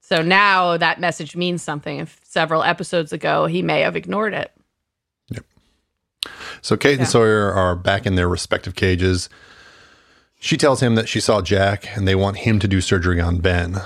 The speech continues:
Speaker 2: to which Sawyer says, "Who the hell is Ben?" And she responds that, that it was
Speaker 1: <laughs>
Speaker 2: Henry Gale. She explains the situation, and Sawyer, uh,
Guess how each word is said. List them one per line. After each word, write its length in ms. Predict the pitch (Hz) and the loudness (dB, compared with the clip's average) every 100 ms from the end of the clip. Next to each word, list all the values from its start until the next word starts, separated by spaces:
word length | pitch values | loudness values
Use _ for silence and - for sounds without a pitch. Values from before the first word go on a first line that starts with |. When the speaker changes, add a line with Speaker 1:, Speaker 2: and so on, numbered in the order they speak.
| - - - - - | -12 -18 -18 -20 -10
Speaker 2:
to 120 | - | 0
which 420 | 92 92 - - - - _ - | 0 2 -2 -4 -6 -16 _ -20
Sawyer 460 | - - 104 92 | -8 0 2 2
says, 220 | - 95 | 2 0
"Who 160 | - 113 | 0 0
the 80 | 104 | 0
hell 240 | - 117 | 0 2
is 140 | 101 85 | 2 2
Ben?" 440 | 107 95 92 101 - - | 0 2 0 -2 -8 -12
And 220 | 101 92 | -8 -6
she 140 | - | -4
responds 520 | 92 95 - 95 92 92 | -4 -4 -2 0 2 2
that, 160 | 92 90 | 0 2
that 120 | 95 | 2
it 80 | 90 | 2
was 120 | - | 2
Speaker 1:
<laughs> 180 | 247 - | 0 0
Speaker 2:
Henry 320 | - 117 104 | 2 2 2
Gale. 460 | 92 98 92 90 95 _ _ - - - - - - - | 2 2 2 0 -4 _ _ -20 -20 -20 -20 -20 -20 -6
She 120 | - | -2
explains 380 | 123 - 139 135 | 0 2 2 2
the 80 | 113 | 0
situation, 800 | 120 117 107 101 - 101 104 98 | -2 2 2 2 0 0 0 0
and 180 | 101 95 | 0 2
Sawyer, 540 | 113 107 101 98 92 | 2 4 2 0 -2
uh, 500 | 104 92 90 92 92 | 0 0 0 -2 -4